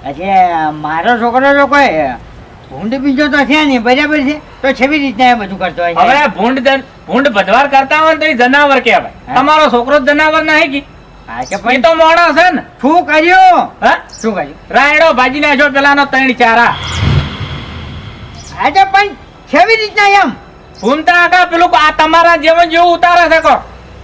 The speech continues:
Speaker 2: રીલ.
Speaker 1: આ ઈ, ઈ.
Speaker 2: તો
Speaker 1: એટલે
Speaker 2: પછી સંસ્કાર આલો ને શીખવાડો કે કોકના ખેતરમાં આવી રીતના ભદવાડ ના કરો રોજ. મુખવારીનું બિયારણ કેટલું મૂકવું હોય છે?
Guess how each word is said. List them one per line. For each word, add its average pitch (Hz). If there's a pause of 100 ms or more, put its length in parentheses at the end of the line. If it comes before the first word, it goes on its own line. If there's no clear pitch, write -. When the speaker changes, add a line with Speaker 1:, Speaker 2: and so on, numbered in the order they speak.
(560)
Speaker 2:
રીલ. 285 (1000)
Speaker 1:
આ 190
ઈ, 208
ઈ. 180 (1000)
Speaker 2:
તો 233
Speaker 1:
એટલે 349
Speaker 2:
પછી 370
સંસ્કાર 247
આલો 262
ને 254
શીખવાડો 254
કે 302
કોકના 247
ખેતરમાં 240
આવી 220
રીતના 254
ભદવાડ 202
ના 240
કરો 247
રોજ. 240 (200)
મુખવારીનું 240
બિયારણ 254
કેટલું 262
મૂકવું 214
હોય 226
છે? 202